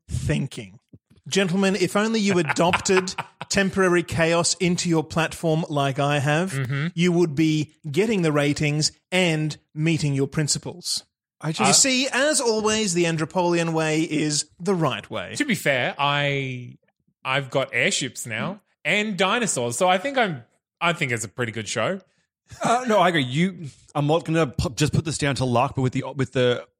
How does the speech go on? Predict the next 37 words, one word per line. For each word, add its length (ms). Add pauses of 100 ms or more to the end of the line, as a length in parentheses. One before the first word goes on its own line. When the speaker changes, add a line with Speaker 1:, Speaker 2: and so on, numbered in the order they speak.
(240)
Speaker 3:
the 280
issues 300
that 80
you 140
tackled, 580
you 100
had 220
very 300
fun 480
ways 340
of 200 (140)
going, 320
like, 120
the 80
crazy 200
thing. 260
My 260
crazy 320
things 220
happen 340
to 80
just 220
be, 180
like, 200 (460)
detrimental 600
to 60
all 200
of 60
my 80
infrastructure. 720
<laughs> 60 (440)
Speaker 1:
Yep. 120
Speaker 3:
And 120
that's, 220 (360)
I 140
hate 300
that. 400